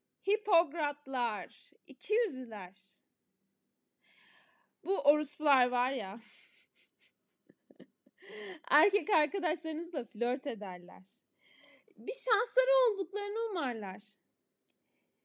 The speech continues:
Size bilerek kötü tavsiye verirler. Bilerek kötü giyinmenizi isterler. Kötü postu paylaşmanızı isterler.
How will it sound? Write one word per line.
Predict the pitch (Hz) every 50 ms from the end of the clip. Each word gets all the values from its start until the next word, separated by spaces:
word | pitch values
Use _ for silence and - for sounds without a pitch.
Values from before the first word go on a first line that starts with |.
| _ _ _ _ _ - -
Size | - 269 269 370 339 277 208 208
bilerek | 226 269 254 285 320 359 277 - - _
kötü | - - 254 208 - 254
tavsiye | - 302 247 233 220 214 - - 226 220 220 208
verirler. | 202 190 185 180 190 190 185 196 196 190 - - _ _ _ _ _ _ - _ _ _ _ -
Bilerek | 320 320 440 453 440 427 427 -
kötü | - 339 311 - - 359
giyinmenizi | 311 277 277 269 262 262 269 254 262 254 233 254
isterler. | 277 - - - 254 233 226 220 220 208 208 220 -
Kötü | - 262 247 - 330
postu | - - 285 247 254 - - 311 269
paylaşmanızı | - 262 233 226 226 233 233 240 - 226 233 233 233 220 196 233
isterler. | 247 - - - - 196 190 190 190 180 180 196